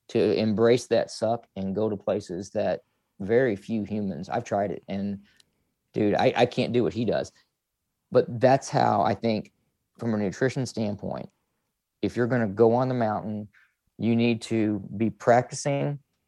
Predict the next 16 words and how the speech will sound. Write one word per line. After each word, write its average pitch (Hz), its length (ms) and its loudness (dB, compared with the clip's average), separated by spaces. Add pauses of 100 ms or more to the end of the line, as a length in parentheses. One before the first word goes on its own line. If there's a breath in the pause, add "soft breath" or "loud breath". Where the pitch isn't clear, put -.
And 117 80 2
I've 131 100 2
seen 139 160 2
guys 104 240 4
do 123 200 4
it. 87 140 2
You 110 60 -2
know, 101 100 2
they 117 120 4
got 131 180 4
their 101 120 4
whole 117 220 8
table 107 520 2 (200)
laid 113 280 4
out 113 260 2
with 95 160 -2